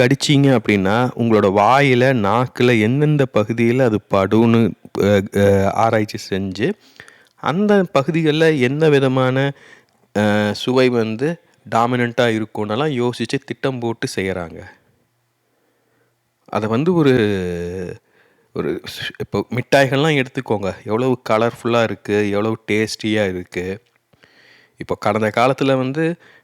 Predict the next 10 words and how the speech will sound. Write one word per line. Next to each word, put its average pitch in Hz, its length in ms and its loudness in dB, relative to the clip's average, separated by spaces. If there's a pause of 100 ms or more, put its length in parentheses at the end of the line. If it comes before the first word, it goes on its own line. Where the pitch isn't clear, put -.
ஒரு 104 160 -4
இனிப்புங்கிறது 147 800 0
ஒரு 123 540 0 (1040)
ரொம்ப 170 480 2
ஒரு 143 180 6 (420)
லக்ஸூரியஸ் 139 680 0
ஐட்டம், 92 380 -8 (380)
எல்லாருக்கும் 113 540 -4
எளிதில் 120 320 -4
கிடைக்காது. 98 640 -8